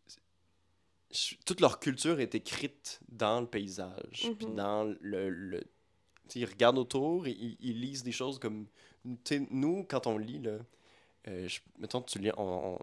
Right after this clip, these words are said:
Speaker 1: nous, on, notre langue maternelle, c'est français. Tu ouvres un livre,
Speaker 2: Oui.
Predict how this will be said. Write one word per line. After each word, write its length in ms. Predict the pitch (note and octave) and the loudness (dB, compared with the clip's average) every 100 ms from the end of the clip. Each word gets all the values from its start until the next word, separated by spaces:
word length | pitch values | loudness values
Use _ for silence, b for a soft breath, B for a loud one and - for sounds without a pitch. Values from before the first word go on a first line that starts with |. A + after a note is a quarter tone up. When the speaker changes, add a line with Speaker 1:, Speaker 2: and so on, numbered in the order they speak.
| - | -8
Speaker 1:
nous, 80 | G#2+ | -8
on, 100 | F#2 - - - _ _ _ _ _ _ - | -8 -10 -18 -20 _ _ _ _ _ _ -10
notre 180 | G2 G#2 | -6 -4
langue 100 | G2+ | -2
maternelle, 320 | F2+ F#2+ G#2+ | -2 -4 -6
c'est 100 | - | -8
français. 360 | - F#2 G#2+ - | -12 -10 -10 -12
Tu 120 | - B2+ | -4 2
ouvres 140 | C3 | 4
un 60 | G2 | 4
livre, 300 | G#2+ F3+ - | 2 -4 0
Speaker 2:
Oui. 200 | A#3+ | 0